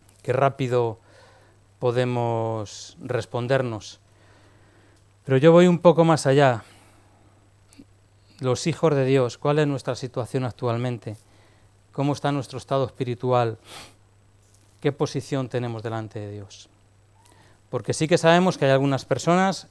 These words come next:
que están dando su vida por el Evangelio. Ahora en Afganistán,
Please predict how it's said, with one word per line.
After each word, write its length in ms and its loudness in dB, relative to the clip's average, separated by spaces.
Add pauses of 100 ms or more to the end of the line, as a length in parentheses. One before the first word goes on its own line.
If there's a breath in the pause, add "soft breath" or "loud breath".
(520 soft breath)
que 60 -8
están 240 -4
dando 200 -4
su 160 -8
vida 260 0
por 120 -4
el 60 -4
Evangelio. 580 -4 (100)
Ahora 220 -4
en 100 -2
Afganistán, 760 -2